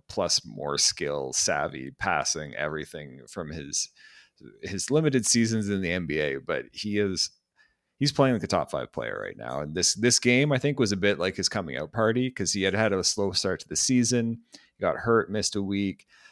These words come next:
then came back, and now he's, like, this was, I think, his first game where he just completely dominated. O G Anunoby had no shot at guarding him,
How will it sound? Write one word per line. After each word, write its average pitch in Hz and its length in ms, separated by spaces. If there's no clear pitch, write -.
then 98 180
came 98 220
back, 85 340
and 82 300
now 87 400
he's, 85 280
like, 82 160
this - 180
was, 98 140
I 92 60
think, 90 140
his 80 120
first 85 320
game 73 240
where 65 100
he 85 100
just 73 200
completely 82 840
dominated. 65 580
O 107 140
G 104 140
Anunoby 82 580
had 78 240
no 90 580
shot 62 380
at - 100
guarding 58 360
him, 52 180